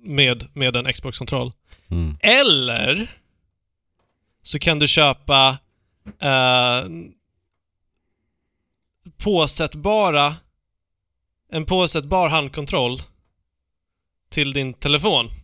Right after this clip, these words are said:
Speaker 2: Ja, en Xbox.
Speaker 1: Som är gjord av Razer.
Speaker 2: Nej, du tänkte på den, ja. Ja, precis. Mm,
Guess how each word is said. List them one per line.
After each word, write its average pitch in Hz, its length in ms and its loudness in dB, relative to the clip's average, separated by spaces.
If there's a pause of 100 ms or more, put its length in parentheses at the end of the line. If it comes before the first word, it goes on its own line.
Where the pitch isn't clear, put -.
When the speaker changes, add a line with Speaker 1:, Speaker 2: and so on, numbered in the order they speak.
(420)
Speaker 2:
Ja, 92 240 4
en 95 220 2
Xbox. - 160 -4
Speaker 1:
Som 92 140 4
är 143 40 4
gjord 147 200 2
av 139 160 2
Razer. 147 480 2 (200)
Speaker 2:
Nej, 185 220 10
du 147 100 2
tänkte 147 240 0
på 139 60 -4
den, 113 180 0
ja. 76 120 -6
Ja, 104 140 0
precis. - 400 -10
Mm, 104 200 -8